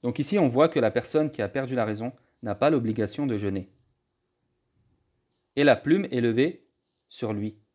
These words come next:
ainsi que l'enfant aussi. L'enfant, avant qu'il atteigne l'âge de la puberté, ses péchés ne sont pas inscrits. Mais lorsqu'il atteint la puberté, ses péchés sont inscrits. Et il lui est obligatoire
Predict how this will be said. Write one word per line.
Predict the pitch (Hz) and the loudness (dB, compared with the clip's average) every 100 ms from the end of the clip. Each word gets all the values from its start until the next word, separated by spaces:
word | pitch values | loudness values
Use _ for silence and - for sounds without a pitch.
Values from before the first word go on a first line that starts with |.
| _ _ _ _ - | _ _ _ _ -4
ainsi | 135 135 196 | -4 -2 -2
que | 143 | 0
l'enfant | 120 123 160 131 | 0 0 0 -2
aussi. | 110 156 - _ _ _ _ _ - | -4 -12 -14 _ _ _ _ _ -6
L'enfant, | 117 110 147 160 | -4 -2 2 2
avant | 117 113 147 | 2 2 0
qu'il | - 120 | 0 -2
atteigne | 110 143 127 101 - | 0 -2 -2 -4 -6
l'âge | - 139 120 | -2 -2 2
de | |
la | 117 | 0
puberté, | 110 117 110 - 170 - _ _ _ _ _ _ _ _ _ | 0 -2 -4 -4 -8 -8 _ _ _ _ _ _ _ _ _
ses | - 123 | -4 0
péchés | 131 117 170 | 0 2 0
ne | 120 | 0
sont | - 101 | -4 -4
pas | 147 131 | -2 -2
inscrits. | 107 - 107 - _ _ _ _ _ 113 | -4 -8 -16 -16 _ _ _ _ _ -6
Mais | 113 | 0
lorsqu'il | 170 - 151 143 | 2 0 -2 -2
atteint | 139 156 | 0 0
la | 117 | 0
puberté, | 151 135 123 135 165 - _ _ _ _ _ _ _ _ _ _ _ | 0 0 0 -6 -8 -12 _ _ _ _ _ _ _ _ _ _ _
ses | - | -4
péchés | 123 123 - 170 | 0 0 0 -2
sont | 170 139 123 | -2 -4 -4
inscrits. | 113 - - - _ _ _ _ | -4 -8 -18 -20 _ _ _ _
Et | 135 180 233 - _ _ _ _ _ _ _ _ _ _ _ | 0 0 0 -12 _ _ _ _ _ _ _ _ _ _ _
il | 135 139 | 0 2
lui | |
est | 135 | 4
obligatoire | 185 175 139 117 131 156 165 - | 2 2 0 0 2 2 2 -6